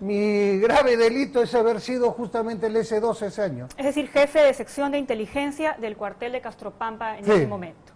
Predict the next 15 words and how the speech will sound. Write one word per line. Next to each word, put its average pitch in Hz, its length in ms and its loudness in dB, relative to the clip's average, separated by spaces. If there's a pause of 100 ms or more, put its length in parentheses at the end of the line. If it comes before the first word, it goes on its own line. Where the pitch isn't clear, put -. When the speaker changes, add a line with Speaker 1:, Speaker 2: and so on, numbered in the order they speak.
(600)
Speaker 1:
Muy 233 120 0
bien, 262 300 0
entonces 214 520 2
desde 170 280 2
el 160 80 2
dos 185 160 0
mil 226 220 -4
siete 226 360 -6
y - 20 -4
durante 156 480 -4
ocho 214 300 2
años 196 360 2 (520)
me 175 160 -6
han 170 140 -4
investigado 170 1120 2